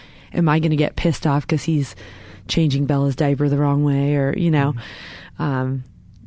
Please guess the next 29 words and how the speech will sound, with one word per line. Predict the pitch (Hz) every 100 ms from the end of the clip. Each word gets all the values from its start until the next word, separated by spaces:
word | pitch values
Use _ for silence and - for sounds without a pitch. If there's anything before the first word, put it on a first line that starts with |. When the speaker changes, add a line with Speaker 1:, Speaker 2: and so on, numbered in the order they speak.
| - - -
Speaker 1:
am | 160 147
I | 143 139 135 135 - - - - -
gonna | 151
be | 143
nervous | 143 147 147 165 180 185
around | 170 165 165
him? | 170 165 160
Am | 151 143
I, | 139 135 135 139 - - - - - - - -
it's | 165 170
like | 147
new | 147 190 247
again, | 151 131 120 - - - -
you | 175 165
know? | 151 175
<laughs> |
It's | 160 -
like | 175 - 156
you're | 170 127 - - -
Speaker 2:
Is | 143 127
there | 156 147
a | 147
feeling | - 160 147 143 143 -
of | 127 120 120 113 - - - - - - - - - - - - - - - - -
that | 131 123 117 - - - - -
here | - 147
comes | 139 139 120 117 - - - - - - -
moments | 127 120 120 117 -
of | 120